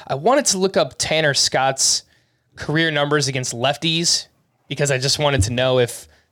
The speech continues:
they could use him in a, in a big spot against a lefty and save A J Puk for later in the game. Uh, but not enough time. Probably not worth it anyway. Let's move over to the Mets. Edwin Diaz is out for the year, though he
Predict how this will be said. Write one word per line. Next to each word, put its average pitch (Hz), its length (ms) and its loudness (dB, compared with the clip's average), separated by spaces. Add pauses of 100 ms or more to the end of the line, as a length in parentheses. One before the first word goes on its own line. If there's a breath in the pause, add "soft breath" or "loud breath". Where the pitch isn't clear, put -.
(160)
they 151 100 -4
could 147 160 -6
use 143 220 0
him 196 260 2
in 165 100 0
a, 147 40 2
in 147 160 -2
a 139 40 -4
big 151 140 -2
spot 147 240 0
against 139 220 -2
a 143 40 -2
lefty 139 360 0
and 123 100 -6
save 143 240 -2
A 131 120 -2
J 131 140 -4
Puk 127 240 -2
for 127 140 -4
later 131 260 0
in 131 80 0
the 127 80 -2
game. 127 360 -2 (340 loud breath)
Uh, 110 220 -6
but 113 300 -2 (220)
not 160 120 0
enough 120 180 -6
time. 107 300 -4 (100)
Probably 117 220 2
not 107 100 -4
worth 104 180 -4
it 107 60 -2
anyway. 117 300 -2 (220 loud breath)
Let's 226 160 0
move 233 100 0
over 220 180 4
to 220 380 2
the 180 100 0
Mets. 185 540 0
Edwin 180 260 0
Diaz 160 500 0
is 147 340 -2
out 151 200 -2
for 156 220 2
the 131 100 -2
year, 190 380 2 (500 loud breath)
though - 140 2
he 208 280 0